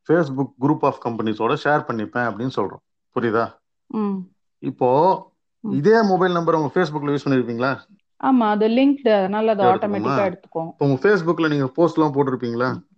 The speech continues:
Speaker 1: அது என்கிரிப்டட் கிடையாது.
Speaker 2: ஆமா. ஆமா,
Speaker 1: So,
Speaker 2: அது
Speaker 1: இப்போ அதை
Speaker 2: பப்ளிக்.
Speaker 1: வச்சு உங்களோட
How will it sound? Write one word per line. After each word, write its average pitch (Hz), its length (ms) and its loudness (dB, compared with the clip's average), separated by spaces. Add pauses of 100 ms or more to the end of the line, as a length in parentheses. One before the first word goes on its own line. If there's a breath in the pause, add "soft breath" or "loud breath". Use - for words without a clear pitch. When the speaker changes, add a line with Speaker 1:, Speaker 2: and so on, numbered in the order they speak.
(260)
Speaker 1:
அது 131 180 0
என்கிரிப்டட் 151 460 -2
கிடையாது. 107 260 2
Speaker 2:
ஆமா. 190 100 -6 (440)
ஆமா, 285 120 -4
Speaker 1:
So, 247 60 2
Speaker 2:
அது 214 60 4
Speaker 1:
இப்போ 175 240 0
அதை 151 260 4
Speaker 2:
பப்ளிக். 165 60 2
Speaker 1:
வச்சு 180 220 -2 (160)
உங்களோட 143 320 0